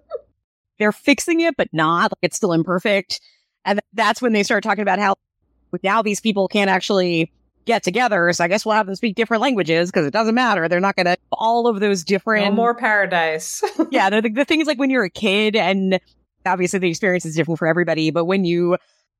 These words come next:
Speaker 1: are taught certain things about religion, and at least the way I learned, whether they said this or not, was always as a kid, my image was,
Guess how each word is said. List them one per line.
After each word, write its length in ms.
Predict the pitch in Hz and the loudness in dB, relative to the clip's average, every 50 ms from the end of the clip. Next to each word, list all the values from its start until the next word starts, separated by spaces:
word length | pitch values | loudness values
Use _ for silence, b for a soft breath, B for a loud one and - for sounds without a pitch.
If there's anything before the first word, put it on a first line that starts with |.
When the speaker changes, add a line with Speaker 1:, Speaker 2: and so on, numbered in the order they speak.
| _ _ _ | _ _ _
Speaker 1:
are 140 | 240 226 214 | -4 -4 -4
taught 600 | - - - - - 247 196 208 202 196 - - | -4 -8 -10 -6 -4 -2 0 0 0 0 -2 -4
certain 400 | - - - 262 196 185 220 208 | -4 -2 -2 -2 -2 0 -2 -2
things 260 | - 196 185 190 175 175 | 0 0 0 0 0 0
about 200 | 175 170 156 147 | -2 -2 -2 -2
religion, 380 | 165 156 156 147 139 139 - - | -2 -2 0 -2 -2 -4 -6 -4
and 140 | 131 143 | -4 -2
at 100 | 165 170 | 0 0
least 240 | 170 190 214 208 - | 2 0 0 0 0
the 60 | 247 | 0
way 140 | 214 196 180 175 | 0 2 2 2
I 140 | 175 175 | 2 2
learned, 440 | 175 170 165 160 160 160 156 156 160 b b b b _ _ | 0 0 0 0 0 0 0 0 0 b b b b _ _
whether 260 | - 262 330 381 349 | -2 0 0 0 0
they 140 | 269 277 240 | 0 0 -2
said 260 | - - 233 208 202 | -2 -2 -2 -2 0
this 160 | 190 208 - - | 0 -2 -2 0
or 140 | 180 175 | -2 0
not, 320 | 175 165 170 185 190 - 185 | 0 2 2 0 0 0 -2
was 120 | 185 180 | -2 0
always 280 | 196 185 175 180 180 190 | 0 2 2 2 2 2
as 100 | 165 175 | 2 0
a 60 | - | -2
kid, 480 | - - - 165 165 175 175 175 202 b b b b _ | -2 -2 0 0 2 2 2 0 -2 b b b b _
my 180 | 196 196 202 202 | -2 0 0 2
image 360 | 180 175 196 208 202 190 180 175 | 2 2 2 0 0 0 0 -2
was, 340 | 190 175 175 180 175 165 | 0 0 2 2 0 0